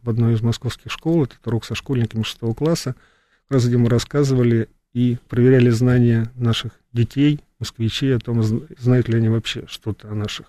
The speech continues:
особо охраняемых природных территориях. Но меня приятно удивило то, что многие, м, школьники отвечали на мои вопросы. Хорошо знают Лосиный остров, Битцевский парк, Измайлово, Сокольники. Это я все называю территории, которые имеют статус особо охраняемой природной территории. То есть в этом смысле, какие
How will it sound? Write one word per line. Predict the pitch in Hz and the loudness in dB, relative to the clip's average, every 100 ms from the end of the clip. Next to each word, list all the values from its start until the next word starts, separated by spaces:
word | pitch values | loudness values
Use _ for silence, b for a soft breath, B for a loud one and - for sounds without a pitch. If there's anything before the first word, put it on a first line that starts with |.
| _ - | _ -10
особо | 107 113 107 | -6 -4 -4
охраняемых | - 113 107 107 | -4 -4 -4 -4
природных | 113 110 110 | -6 -6 -6
территориях. | - 127 - 190 - B B B B - | -6 -4 2 2 0 B B B B 4
Но | |
меня | 160 170 | 8 8
приятно | 160 165 143 | 8 6 6
удивило | 135 135 175 165 | 2 4 4 4
то, | - | 0
что | 120 - | -6 -2
многие, | 120 120 113 110 107 107 _ _ _ _ _ | 0 0 0 -2 -2 -8 _ _ _ _ _
м, | - 87 - | -16 -14 -12
школьники | - - 131 139 117 | -12 -4 -2 -2 -4
отвечали | 110 - 110 123 110 | -8 -8 -4 -2 0
на | 113 | 0
мои | 113 | 0
вопросы. | 113 110 - 127 - 117 - _ _ - | 0 -2 -4 -8 -8 -16 -18 _ _ -10
Хорошо | - - 135 | -4 0 2
знают | 123 117 | 4 4
Лосиный | 120 - 127 113 | 2 2 0 2
остров, | 117 120 - 107 - | 2 0 -4 -20 -12
Битцевский | 113 110 113 - 113 | -8 -6 -6 -8 -14
парк, | - 113 107 110 | -6 -6 -4 -6
Измайлово, | 104 110 113 107 104 104 104 - _ | -4 -2 0 -2 -4 -6 -10 -20 _
Сокольники. | - 107 - 113 110 107 - - _ _ _ | -12 -12 -6 -2 -2 -4 -8 -20 _ _ _
Это | - 117 | -8 -2
я | 107 | -2
все | - | 0
называю | 113 117 113 113 107 98 | 0 2 4 4 2 0
территории, | - 117 165 147 | -4 -4 0 0
которые | 123 117 117 | 0 -2 0
имеют | 117 107 | 2 0
статус | - 110 104 87 - | -2 -10 -10 -14 -20
особо | - - 107 | -20 -12 -10
охраняемой | 110 120 113 113 113 110 | -8 -6 -4 -4 -4 -6
природной | 117 107 107 | -4 -2 -2
территории. | - 120 107 113 120 | -4 -10 -8 -8 -10
То | - _ - - - | -12 _ -20 -20 -6
есть | 123 - | -2 4
в | 147 | 4
этом | 165 135 | 4 4
смысле, | 139 156 113 | 4 2 0
какие | - 110 151 135 123 | -2 -2 4 4 4